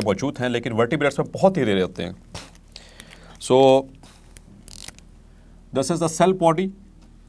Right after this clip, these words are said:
and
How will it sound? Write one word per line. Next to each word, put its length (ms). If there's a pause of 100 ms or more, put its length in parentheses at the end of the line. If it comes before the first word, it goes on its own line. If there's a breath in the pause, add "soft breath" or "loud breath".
(4000)
and 180